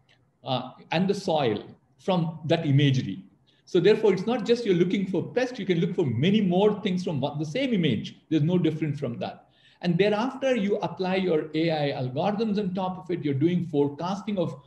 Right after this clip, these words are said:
what type of crop, what type of yield, when will the yield come, all of these. So there are many exciting applications we are seeing through the Industry four point oh.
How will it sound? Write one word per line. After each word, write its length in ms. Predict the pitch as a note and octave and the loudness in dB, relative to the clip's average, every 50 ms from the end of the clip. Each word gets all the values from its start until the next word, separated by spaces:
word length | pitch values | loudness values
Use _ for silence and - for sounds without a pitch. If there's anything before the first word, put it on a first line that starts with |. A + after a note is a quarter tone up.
| _ _ | _ _
what 340 | - A2+ C3 E3+ F#3 F3+ - | -4 -2 0 0 0 -2 -2
type 220 | - G#3 G3+ G3+ G3 | -2 -2 -2 -2 -4
of 200 | F#3 F3+ - - | -6 -10 -10 -10
crop, 460 | - F#3 F3+ F3+ F#3 F#3 F3+ - B2+ | -8 -6 -4 -2 -4 -4 -6 -8 -6
what 280 | A#2+ C#3 D#3+ E3+ E3 D#3+ | -2 -2 -2 -2 -2 -2
type 240 | G3+ F#3+ F#3 F#3+ F#3+ | -2 -2 -2 -2 -2
of 180 | F3+ F3+ - - _ | -4 -4 -6 -8 _
yield, 440 | F3+ F3+ G3 G3+ G3+ G#3 G#3 C#3 - | -2 0 0 0 0 -2 -2 -2 -2
when 200 | C3+ E3+ G3 G#3 | -2 -2 -2 0
will 160 | G#3 A3+ G#3+ | 0 0 0
the 100 | F#3+ G3 | -2 -2
yield 440 | - F#3 F3 F3+ G3 G3+ - - - | -2 0 0 0 0 0 -2 -4 -4
come, 400 | - E3+ E3+ E3+ F3+ F3 F3+ F3 - _ _ _ _ | -2 -2 0 0 -2 -4 -6 -8 -10 _ _ _ _
all 200 | - G#3 A#3 A3+ | 0 2 2 4
of 180 | G3+ C#3+ C3 C3 | 2 2 0 -2
these. 320 | B2 G#2 - - - - _ _ _ _ _ _ _ | -4 -4 -6 -8 -14 -20 _ _ _ _ _ _ _
So 120 | - - C#4+ | -6 -6 -2
there 260 | A3+ C4+ C4+ C4+ B3 | 0 2 2 2 0
are 160 | - - - - | -2 -4 -4 -4
many 400 | D3+ D3+ D#3+ G3+ C4+ D#4 E4+ - | -2 0 2 2 2 2 0 -4
exciting 580 | - - - - F3+ F#3 A3 G#3+ - B3+ A#3+ G#3+ | -8 -8 -6 -4 -2 -2 -2 -2 -2 -2 0 0
applications 680 | F3+ F3+ F3+ - G3 F#3 G3+ G3 F#3+ - G3 F#3+ E3+ | -2 -2 -4 -6 -6 -4 -4 -2 -2 -2 -2 -2 0
we 120 | E3 E3 | 0 0
are 60 | D#3+ | -2
seeing 380 | D#3+ - - F3 E3+ F3 E3 - | -2 -2 -4 -4 -2 -2 -4 -4
through 180 | - D#3+ E3 D3+ | -2 -2 -2 0
the 140 | C#3 C#3+ D3 | 0 0 0
Industry 500 | D3 D3+ C#3 C3+ C3+ C3 C3+ - C#3+ C3 | 0 2 2 2 2 2 0 -2 -4 -4
four 200 | - B2 A2 G#2 | -4 -4 -6 -6
point 320 | - - A#2 A2+ - - B2 | -6 -8 -8 -8 -8 -10 -12
oh. 120 | - | -14